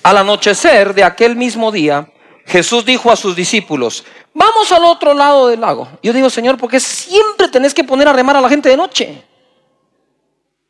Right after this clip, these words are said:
Como que quiere enseñarnos algo, ¿no?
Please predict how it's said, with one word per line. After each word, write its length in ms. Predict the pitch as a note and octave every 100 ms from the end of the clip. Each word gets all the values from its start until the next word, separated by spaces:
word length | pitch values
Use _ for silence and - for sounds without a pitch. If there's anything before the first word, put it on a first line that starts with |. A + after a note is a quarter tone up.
| _ _ _ _ _ _ _ _ _ _ _ _ _ _ _ _ _ _ _ _ _ -
Como 160 | E3+
que 140 | F#3+ F3
quiere 180 | D4
enseñarnos 520 | E4+ A#3+ B3 C4+ B3+ C#4+
algo, 280 | D#4+ C4
¿no? 320 | G3 C4+ -